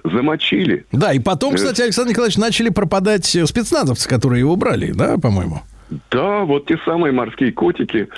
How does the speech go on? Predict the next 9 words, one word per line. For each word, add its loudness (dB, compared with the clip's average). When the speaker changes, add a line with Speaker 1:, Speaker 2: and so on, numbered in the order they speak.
Speaker 1:
э, 0
которые, 2
э, 0
спецназ, -2
м, 0
которые -2
тоже 0
как-то -4
загадочно -4